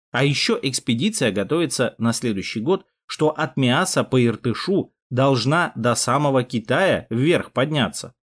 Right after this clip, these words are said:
Много планов у Петра Дмитриевича. В Мангазею же Ивана и Семёна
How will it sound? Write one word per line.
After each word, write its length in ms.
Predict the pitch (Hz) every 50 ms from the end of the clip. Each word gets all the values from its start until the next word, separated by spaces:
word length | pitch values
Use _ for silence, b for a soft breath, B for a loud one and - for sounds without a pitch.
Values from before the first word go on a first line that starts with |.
| _ _ _ _ _ _ _ _
Много 460 | 127 131 175 269 339 339 220 160 131
планов 420 | - 143 156 147 131 120 117 -
у 60 | 135
Петра 320 | 107 120 110 - 139 135 120
Дмитриевича. 720 | 120 131 139 127 107 110 98 90 85 - - - 87 - _ _ _ _ _ _ _ _ _
В 140 | - 113 120
Мангазею 640 | 170 202 214 190 220 226 214 208 269 285 269 247 208
же 240 | 196 208 196 - -
Ивана 380 | - 147 131 143 170 180 160
и 200 | 135 - - 135
Семёна 600 | 113 - - 117 117 170 208 196 143 110 92 -